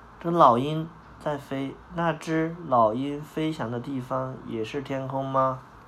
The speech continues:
是不是天空啊？白云飘着的地方是天空，什么有没有的地方也是天空。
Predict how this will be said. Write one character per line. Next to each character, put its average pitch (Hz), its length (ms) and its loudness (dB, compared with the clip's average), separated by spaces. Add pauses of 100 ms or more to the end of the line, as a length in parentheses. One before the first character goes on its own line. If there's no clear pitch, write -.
(720)
是 - 120 -10
不 143 80 -8
是 135 40 -10
天 135 120 -6
空 131 140 0
啊？ 131 220 0 (1200)
白 135 180 4
云 151 400 -2 (360)
飘 165 240 6
着 160 80 -2
的 131 60 0
地 143 120 -2
方 139 140 2
是 135 60 -4
天 131 160 -4
空， 135 260 -2
什 - 160 -6
么 143 100 -2
有 165 140 2
没 127 160 -4
有 139 160 2
的 117 80 -2
地 131 140 -6
方 135 180 -2
也 117 220 -4
是 135 100 -6
天 135 240 -6
空。 131 240 -4